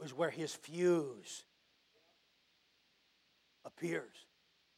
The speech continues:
Say the devil's not that smart. You're kidding yourself. He's been working on this since the dawn of time.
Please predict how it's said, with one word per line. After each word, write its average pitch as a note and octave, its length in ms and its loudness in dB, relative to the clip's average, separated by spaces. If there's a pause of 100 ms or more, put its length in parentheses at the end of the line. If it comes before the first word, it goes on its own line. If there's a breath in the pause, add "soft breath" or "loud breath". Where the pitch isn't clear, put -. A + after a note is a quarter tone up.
(2000)
Say G3 100 2
the E3 80 -2
devil's E3 260 0
not D3+ 160 -6
that C3 140 -4
smart. C#3 320 -4
You're F#3+ 100 -8
kidding D#3 300 -12
yourself. A#2+ 320 -14 (220 soft breath)
He's A#3 180 -2
been G3 260 4
working G3 320 8
on F3 160 0
this F#3 200 2
since - 440 -8 (100)
the D#3+ 100 -6 (120)
dawn F3+ 320 4
of - 160 -10
time. D3+ 380 -2